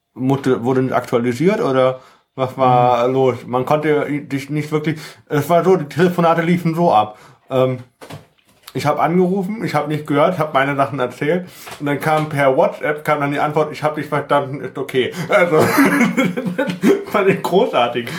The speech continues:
Speaker 1: War, äh, zwar eine sehr monologbelastete, äh, Telefonserie, die wir da mal hatten, aber, äh, schön.
Speaker 2: Äh, ich hab,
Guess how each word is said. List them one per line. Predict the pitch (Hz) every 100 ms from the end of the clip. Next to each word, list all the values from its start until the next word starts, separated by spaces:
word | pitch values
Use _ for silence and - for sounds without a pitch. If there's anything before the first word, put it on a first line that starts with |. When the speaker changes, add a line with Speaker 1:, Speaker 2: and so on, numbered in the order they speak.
| 185
Speaker 1:
War, | 156 170 190 190 185 180 175
äh, | -
zwar | 180 170 156
eine | 156 151
sehr | 151 156 151 - -
monologbelastete, | 147 151 151 151 151 151 190 214 113 117 - - 123 135 123 127 135 131 127 127 113 120 117
äh, | - - - _ -
Telefonserie, | 131 123 - 143 147 113 113 110 120
die | 120 117
wir | 117
da | 110 110
mal | 110 110
hatten, | 110 143 143
aber, | 123 131 135 123 139
äh, | 135
schön. | - 220 107 107 - _ _ _ _ - - -
Speaker 2:
Äh, | 110 113
ich | - 127
hab, | 131 -